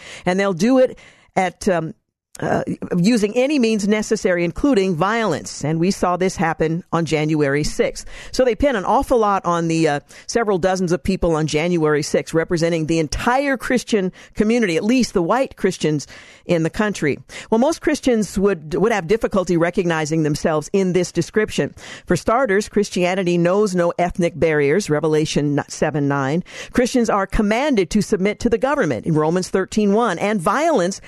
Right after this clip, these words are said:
disqualifies man from Christian leadership, First Timothy three three. Well, Reiner's definition wasn't particularly concerned with scriptural accuracy, as the entire documentary really served as a Trojan horse for progressive ideology.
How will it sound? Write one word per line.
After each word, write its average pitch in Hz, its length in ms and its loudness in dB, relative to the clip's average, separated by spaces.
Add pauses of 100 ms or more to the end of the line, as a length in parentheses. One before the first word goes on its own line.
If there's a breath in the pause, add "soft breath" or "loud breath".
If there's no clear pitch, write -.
(160 loud breath)
disqualifies 226 1000 0
man 160 260 -2
from 170 160 -4
Christian 185 420 0
leadership, 190 540 2 (280 soft breath)
First 185 260 0
Timothy 165 460 0
three 165 400 0
three. 202 480 0 (520 loud breath)
Well, 190 100 0
Reiner's 294 320 0
definition 214 560 0
wasn't 202 240 -2
particularly 175 560 0
concerned 175 540 -2
with 165 160 0
scriptural 165 580 -2
accuracy, 160 760 -2 (360 loud breath)
as 202 220 0
the 208 120 0
entire 285 460 0
documentary 196 720 0
really 254 340 2
served 170 320 0
as 165 140 0
a 165 40 2
Trojan 240 480 0
horse 185 400 0
for 170 160 0
progressive 165 520 -2
ideology. 156 760 0